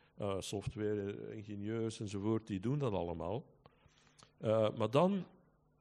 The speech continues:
zo'n, eh, laten we zeggen, tien, vijftien jaar geleden, was er toch eigenlijk wel een doorbraak. Een doorbraak niet door die weg die ik daarnet heb gezegd, van modellen maken, redeneringen, implementeren en zo,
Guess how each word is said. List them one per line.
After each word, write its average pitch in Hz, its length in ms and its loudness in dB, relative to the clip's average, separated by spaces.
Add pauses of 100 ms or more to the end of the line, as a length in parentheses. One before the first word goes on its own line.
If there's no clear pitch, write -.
(400)
zo'n, 113 460 4
eh, 104 440 4
laten 101 200 0
we 98 40 -6
zeggen, 113 360 -2
tien, 139 440 -2
vijftien 123 360 -2
jaar 110 240 2
geleden, 98 680 0 (1120)
was 170 320 2
er 127 100 -2
toch 110 220 0
eigenlijk 139 460 0
wel 117 460 0 (800)
een 117 200 0
doorbraak. 90 800 0 (880)
Een 101 220 -2
doorbraak 147 680 2
niet 175 360 2
door 123 220 2
die 104 160 2
weg 139 260 -2
die 117 120 -2
ik 104 120 -4
daarnet 107 360 0
heb 120 160 -4
gezegd, 117 420 -6
van 98 200 -8
modellen 104 480 -6
maken, 98 400 -4
redeneringen, 98 960 -4
implementeren 98 1000 -4
en 95 100 -4
zo, 95 240 -4